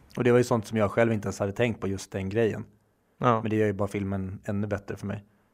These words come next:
Speaker 2: Ja, men som sagt, alltså, det blir ju som att vi blir motståndare nu,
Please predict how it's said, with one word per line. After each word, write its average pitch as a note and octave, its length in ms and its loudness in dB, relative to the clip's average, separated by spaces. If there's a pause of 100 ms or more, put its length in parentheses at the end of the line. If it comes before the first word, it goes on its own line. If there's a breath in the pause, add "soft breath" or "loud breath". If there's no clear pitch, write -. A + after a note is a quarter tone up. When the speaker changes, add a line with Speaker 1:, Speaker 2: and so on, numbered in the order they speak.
(500)
Speaker 2:
Ja, C3+ 80 0
men C#3 100 2
som C#3 80 -6
sagt, B2+ 220 -4
alltså, C3 160 0 (500 soft breath)
det C3+ 120 8
blir D#3 280 12
ju D#3+ 60 4
som D3 100 4
att C3 80 8
vi B2+ 120 10
blir A#2+ 120 0
motståndare C3 640 6
nu, - 200 -12